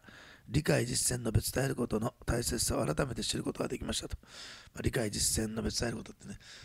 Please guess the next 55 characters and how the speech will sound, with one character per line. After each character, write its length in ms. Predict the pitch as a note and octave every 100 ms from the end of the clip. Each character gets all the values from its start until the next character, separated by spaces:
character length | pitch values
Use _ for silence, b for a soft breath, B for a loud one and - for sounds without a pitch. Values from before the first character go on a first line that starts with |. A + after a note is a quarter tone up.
| B -
ま 140 | A#2+
あ、 100 | - -
福 160 | -
音 220 | C#3 D3 C3
を 60 | - -
ち-、 140 | - - -
き 100 | -
ち 140 | F#3
ん 60 | F#3
と 100 | D#3+
知 140 | -
的 200 | E3 D#3+
に 120 | E3+
理 80 | F#3
解 180 | F3 B2
す 140 | -
る 60 | C3+
こ 80 | B2+
と 80 | -
は 60 |
と 100 | -
っ 20 |
て 140 | - -
も 80 | -
大 100 | -
事 80 |
だ 80 | -
け 80 | A2+
ど、 160 | - A3+ B B -
理 80 | D3+
解 160 | D3+
す 100 | C3+
る 60 | C3+
だ 80 | C3
け 80 |
で 60 | B2+
は 60 | G#2+
な 40 |
く 40 |
て、 60 | -
そ 160 | - -
れ 80 |
を 60 | C3
実 320 | A#2+ A#2+ -
際 100 | -
に 160 | E3+ - B B B -
自 120 | -
分 80 | A#2
自 120 | -
身 40 |
が 60 | A2+
体 200 | - C3+
験 200 | D3+ D3+
し 100 | -
て、 200 | B2+ G#2